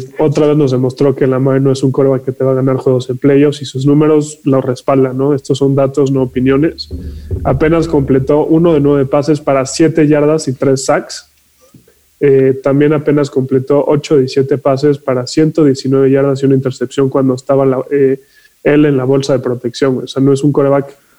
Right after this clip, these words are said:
que, que tradicion-, tradicional que te va a ganar un partido. Eh, y esa intercepción, como dices, ¿no? Que, que,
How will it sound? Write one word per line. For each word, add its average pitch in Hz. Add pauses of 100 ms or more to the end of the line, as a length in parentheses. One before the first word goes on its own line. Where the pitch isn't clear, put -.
(320)
que, 131
que 127
tradicion-, 131
tradicional 135
que 139
te 127
va 131
a 131
ganar 135
un 131
partido. 123 (1000)
Eh, 135 (840)
y 156
esa 160
intercepción, 139
como 139
dices, 135
¿no? 135
Que, 135
que, 135